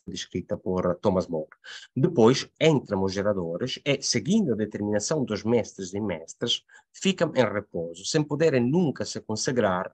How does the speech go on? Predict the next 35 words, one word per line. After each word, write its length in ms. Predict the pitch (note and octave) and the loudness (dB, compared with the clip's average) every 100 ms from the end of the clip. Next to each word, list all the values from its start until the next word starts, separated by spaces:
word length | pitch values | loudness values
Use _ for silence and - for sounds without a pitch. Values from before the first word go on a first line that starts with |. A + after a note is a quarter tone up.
| A#2 | -4
ao 80 | |
importante 540 | A#2 A#2 C3 - F2+ - - | -2 -2 -2 -2 -2 -4 -10
mistério, 480 | F2 - E2+ D#2+ - - - - | -10 -6 -8 -8 -12 -20 -8 0
antes 300 | A#2+ A2+ G2 | 0 0 -2
de 100 | G2+ | 0
terem 360 | D#3+ C3+ G#2+ G2+ | 4 4 4 2
di-, 220 | A2+ - - | 0 -2 0
terem 320 | C#3+ G#2 F#2 | 2 2 -2
digerido 520 | G2+ G2+ A2+ G3+ B2 | -4 -2 0 0 -2
bem 520 | G2 G2 F2+ F2+ B2+ - | -2 -2 -2 -2 -4 -6
os 100 | F#2+ | -4
alimentos 760 | G2 F#2+ F#2+ E2 E2 _ D#3 - _ _ - | -2 0 -2 -2 -8 _ -10 -10 _ _ -12
e 60 | |
terminado 580 | D#3+ F3 E3 C#3 F#2 E2+ | 0 0 2 2 2 -2
a 60 | G#2 | -6
prece. 600 | G2+ F2 _ - - - - | -4 -6 _ -16 -16 -14 -8
Portanto, 360 | C3+ C3+ G#2 | -2 0 0
também 260 | B2 D3+ E3 | -2 0 0
aqui 320 | E3 A#2+ A#2+ - - | 0 -2 -2 -4 0
vemos 240 | D#3+ C#3 | 2 2
um 80 | A#2+ | 0
controle 600 | A#2+ B2 - A#2+ A2+ G#2+ | 2 0 2 2 2 0
racional, 640 | A2 B2 - A#2+ G#2+ G#2+ | -4 -4 -2 -2 2 0
sistemático, 760 | - A2+ - A#2 G#2 G#2 - G#2+ | 0 -8 -8 -4 -2 -4 -4 -2
não? 160 | G#2 - | -2 0
Antes 400 | G2 B2+ B2+ C3 | 2 2 2 -4
de 80 | A#2 | -6
digerir 360 | A2+ B2 B2 | -4 -2 -2
bem, 320 | A#2 A2+ A#2 A#2 _ _ | 0 2 2 0 _ _
depois 360 | A2+ - A#2 - | -6 -2 -2 -2
fazer 280 | A#2+ G2 | -4 -2
uma 160 | G2+ C3+ | -2 -2
prece 520 | - C#3 D#3+ D#3+ - - | 0 2 2 2 -4 -2
e 80 | |
depois. 600 | G#3+ - - E3 - - | -2 -2 -10 -12 -10 -14